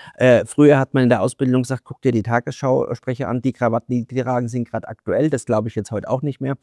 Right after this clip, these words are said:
Ich finde es schön, wenn man mit oder ohne Krawatte geht. Das ist dann ein, ein, ein stilistisches Mittel, was man einbaut. Ich, du hast es angesprochen, ich trag dann auch die Krawattennadel,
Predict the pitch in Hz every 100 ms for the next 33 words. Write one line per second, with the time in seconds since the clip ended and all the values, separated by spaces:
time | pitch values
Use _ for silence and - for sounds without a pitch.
0 | _ - - 165 - 175 165 156 127 -
1 | 156 143 160 - _ _ 113 131 131 123
2 | 117 117 185 - 127 - 139 226 220 185
3 | 180 180 175 170 170 131 - 131 127 120
4 | 95 - - 110 107 - 92 95 - _
5 | _ - - 131 147 - 127 113 151 170
6 | 160 131 - 110 104 151 151 139 120 -
7 | - 120 - 127 - - 127 135 131 123
8 | - 113 - 113 - 120 - 120 131 131
9 | 123 113